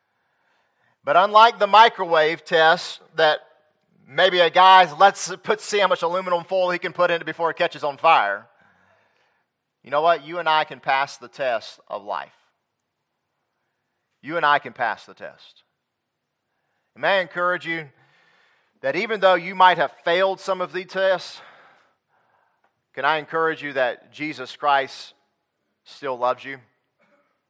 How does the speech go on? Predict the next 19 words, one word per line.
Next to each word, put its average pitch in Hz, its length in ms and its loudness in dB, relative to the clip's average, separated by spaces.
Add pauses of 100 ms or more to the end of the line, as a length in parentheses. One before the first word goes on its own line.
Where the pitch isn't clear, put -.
(3000)
You 160 120 -16
might 190 200 4
have 151 100 -4
failed, 147 420 -2
but 117 140 -14
Jesus 131 380 -14
never 117 240 -6
fails. - 560 -16 (1600)
And 110 80 -20
he 120 80 -14
wants 123 240 -14
you 117 60 -18
to 104 80 -20
continue 110 540 -18
on 110 200 -6
until 98 240 -20
you 107 160 -20
pass 107 640 -10 (800)
these 101 480 -20